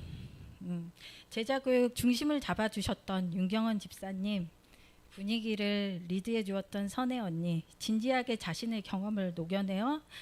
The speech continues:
가르쳐준 현선 언니, 같이 하면서 함께하며 끝낼 수 있게 함께 이 모든 시간을 공유한 선옥 언니 너무 감사합니다.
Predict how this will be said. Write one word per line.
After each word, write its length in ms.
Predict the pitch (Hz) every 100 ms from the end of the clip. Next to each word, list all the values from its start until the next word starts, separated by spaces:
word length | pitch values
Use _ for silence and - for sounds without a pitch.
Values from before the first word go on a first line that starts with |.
| - -
가르쳐준 640 | - 185 185 185 202 196 214
현선 340 | 214 247 254 214
언니, 320 | 170 165 165 - - - - - - - -
같이 340 | - 190 254
하면서 760 | 247 240 233 220 - 214 208 214
함께하며 840 | 285 277 - 285 247 220 214 214 208 - - -
끝낼 260 | 294 320 339
수 160 | -
있게 260 | 240 - 226
함께 460 | 214 269 - 240
이 320 | 220 190 196 190
모든 320 | 202 190 240
시간을 360 | 233 240 208 208
공유한 440 | - 180 190 190
선옥 260 | 185 247 233
언니 240 | 208 196
너무 220 | 180 165
감사합니다. 840 | 160 170 165 185 185 160 156 165